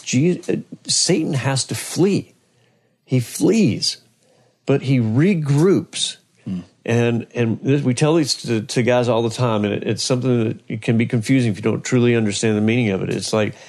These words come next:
Speaker 1: okay, you say, "You're saved now, now watch out." You watch out, right? Because the, here comes the evil one.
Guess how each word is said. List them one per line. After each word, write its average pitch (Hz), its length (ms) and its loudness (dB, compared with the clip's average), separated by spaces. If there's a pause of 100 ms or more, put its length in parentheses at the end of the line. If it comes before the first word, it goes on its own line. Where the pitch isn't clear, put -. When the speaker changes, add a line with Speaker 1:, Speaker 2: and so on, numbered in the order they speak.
(400)
Speaker 1:
okay, 135 360 2
you 110 320 -2
say, 113 220 2
"You're 110 320 0
saved 139 420 2
now, 135 300 0
now 98 160 -2
watch 127 320 0
out." 139 400 2 (560)
You 104 100 -6
watch 123 300 0
out, 151 300 2
right? 110 280 0
Because 110 340 -2
the, 107 80 -4
here 151 280 -2
comes 160 360 0
the - 140 -4
evil 135 280 4
one. 95 260 -4